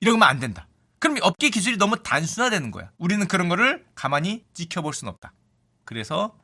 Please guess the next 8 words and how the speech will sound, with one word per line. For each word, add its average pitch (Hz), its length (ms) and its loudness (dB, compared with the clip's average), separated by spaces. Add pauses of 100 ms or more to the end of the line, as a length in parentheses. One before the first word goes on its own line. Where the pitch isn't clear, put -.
현장에 156 340 -4
와서 95 560 -6 (300)
<laughs> - 100 -20
이렇게 - 260 -12
조립하고 131 720 -8 (280)
뭔가 285 320 6
많이 170 240 8
하고, 214 300 -2